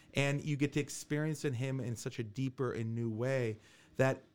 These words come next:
Speaker 2: any dark moment, I know he is right by my side, no different than when he was with the disciples. And,
Speaker 1: Mm.
Speaker 2: and ultimately, he tells us in his word, like,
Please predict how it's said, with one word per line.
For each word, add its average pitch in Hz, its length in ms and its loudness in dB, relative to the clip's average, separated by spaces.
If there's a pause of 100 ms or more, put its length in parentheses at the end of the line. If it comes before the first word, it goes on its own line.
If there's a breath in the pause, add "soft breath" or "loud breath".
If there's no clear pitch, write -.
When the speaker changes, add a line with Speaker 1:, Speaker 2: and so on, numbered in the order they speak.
(120)
Speaker 2:
any 175 320 4
dark 131 340 2
moment, 131 340 0
I 127 140 0
know 131 640 2
he 123 240 0
is 110 140 -2
right 113 160 -2
by 110 120 -2
my 107 140 -2
side, 127 320 -2
no 127 140 0
different 127 360 -2
than 107 120 -4
when 123 100 -2
he 127 80 -2
was 117 160 -4
with 120 100 -4
the 113 60 -8
disciples. 113 560 0
And, 110 120 -2
Speaker 1:
Mm. 101 40 -10 (460 loud breath)
Speaker 2:
and 135 180 4
ultimately, 165 480 4
he 151 140 0
tells 160 260 2
us 160 140 -2
in 160 80 2
his 127 120 -2
word, 139 300 2
like, 127 260 0